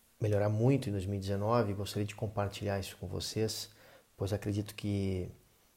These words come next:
que, que é de extrema importância para conseguirmos atingir nossas metas, nossos objetivos com maior, digamos assim, assertividade, né? E, então,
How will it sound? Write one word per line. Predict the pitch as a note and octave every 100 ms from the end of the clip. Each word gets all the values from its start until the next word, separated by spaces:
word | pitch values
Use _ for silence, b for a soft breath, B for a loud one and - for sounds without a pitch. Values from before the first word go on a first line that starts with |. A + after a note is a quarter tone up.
| _ - - _ -
que, | - G2 G2 F#2+ F#2 F#2 F#2 F2+ F2+ F2+ B2 B2+ - _ -
que | - - F#2+
é | F#2 F2+
de |
extrema | - - G#2+
importância | G#2 G#2 G2 - A2 G#2 - - F#2+ b b b _ -
para | G#2 G2 G2+
conseguirmos | G#2+ G2+ G2+ G2 G2+ G#2
atingir | G#2 G#2 F#2 F#2+
nossas | G2 F2+ - F2+
metas, | F#2 F#2+ G2+ - F2+
nossos | F#2 F#2 -
objetivos | F#2 F#2 F#2+ - G#2 G#2 G2+ F#2+ - - B B B B _
com | -
maior, | G2+ G2 G2 G2+ G2+ F#2+ F#2 - _ -
digamos | A#2 G2+ G2+ F#2+
assim, | F#2 G2+
assertividade, | F#2+ G2 F#2 G2 G2 F#2+ F#2 F2 F2
né? | F#2+ C3 B B B B B B -
E, | G#2+ G2+ G2 F#2+ -
então, | - A#2+